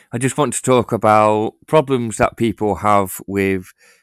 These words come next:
social services. We know that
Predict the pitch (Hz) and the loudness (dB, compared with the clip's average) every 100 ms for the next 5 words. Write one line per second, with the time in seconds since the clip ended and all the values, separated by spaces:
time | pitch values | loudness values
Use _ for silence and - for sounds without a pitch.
0 | _ - 110 92 - 95 92 82 - - | _ -2 0 0 -2 -4 -4 -10 -20 -14
1 | - 147 147 95 - 82 - _ _ _ | 0 2 2 -2 -8 -10 -14 _ _ _
2 | _ _ _ _ _ - _ _ _ _ | _ _ _ _ _ -20 _ _ _ _
3 | _ 110 117 120 139 131 120 - 101 107 | _ -4 -2 0 0 0 0 -2 0 2
4 | 104 - - | 0 -4 -16